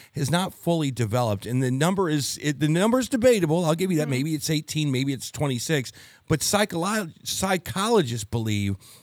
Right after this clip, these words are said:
Speaker 1: that we are not fully mature or fully engaged in our, in our mental capacity, um, till the age of twenty-six years old. So if that's the case,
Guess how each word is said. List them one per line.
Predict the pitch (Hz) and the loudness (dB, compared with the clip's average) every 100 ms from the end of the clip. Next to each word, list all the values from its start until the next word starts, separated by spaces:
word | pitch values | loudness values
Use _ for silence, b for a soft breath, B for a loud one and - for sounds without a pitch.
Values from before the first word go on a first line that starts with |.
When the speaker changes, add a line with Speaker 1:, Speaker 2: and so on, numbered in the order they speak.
| - | -6
Speaker 1:
that | 151 | -2
we | 170 190 | 0 0
are | 160 | 0
not | 151 135 | 0 -2
fully | - 160 160 160 | -6 -2 0 0
mature | 135 - - 165 151 123 | -2 -2 0 2 4 2
or | 104 110 | 0 -4
fully | - 151 147 139 123 | -2 -2 0 -2 -2
engaged | 120 104 135 131 127 135 | -2 -2 0 0 -2 -4
in | 120 | -2
our, | 110 | -2
in | - 117 | -2 -2
our | 107 | 0
mental | 104 120 131 | 0 0 -2
capacity, | 113 107 131 139 113 110 101 95 B B B - | -4 -4 -2 -2 -2 -4 -6 -8 B B B 0
um, | 127 117 117 110 - | 4 4 2 0 -2
till | 165 | 0
the | 135 135 | 2 2
age | 135 120 | 0 0
of | 104 | -2
twenty-six | - 151 160 165 156 - - 143 - - | 0 0 -2 -4 -6 -4 -2 -4 -4 -2
years | 117 104 | -2 0
old. | 113 101 67 65 B B B | 2 0 -2 -12 B B B
So | - 165 | 4 4
if | 135 | 4
that's | 165 208 220 | 2 0 0
the | - | -4
case, | 185 - 226 160 104 - - | -4 0 2 2 -2 -4 -6